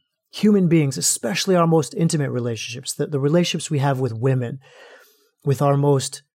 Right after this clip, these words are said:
sexual and intimate and romantic and loving partnerships that we form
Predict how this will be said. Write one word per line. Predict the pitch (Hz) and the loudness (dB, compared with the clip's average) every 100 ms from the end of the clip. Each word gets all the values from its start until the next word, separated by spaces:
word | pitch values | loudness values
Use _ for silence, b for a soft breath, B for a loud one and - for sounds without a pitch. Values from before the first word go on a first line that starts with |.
| _ | _
sexual | - - 185 175 - 165 160 160 151 _ | -4 0 0 -2 -2 0 2 2 -2 _
and | 131 131 123 123 - - _ | -4 -4 -4 -6 -10 -14 _
intimate | 175 175 175 156 147 151 - _ | 2 4 2 2 2 -2 -8 _
and | 135 127 123 117 - | -4 -2 -2 -8 -6
romantic | 127 131 135 147 143 143 143 143 - _ | -2 2 2 2 0 0 0 -2 -8 _
and | 139 123 120 123 - _ | -6 -6 -6 -10 -14 _
loving | 131 135 147 147 139 139 139 - _ _ _ _ | -4 2 2 2 2 0 -2 -8 _ _ _ _
partnerships | - 156 143 123 - 123 123 - - _ _ _ _ | 0 0 2 -2 -6 -8 -8 -10 -12 _ _ _ _
that | 139 127 | -4 -2
we | 131 | -4
form | - 143 131 117 110 | 0 2 2 0 -6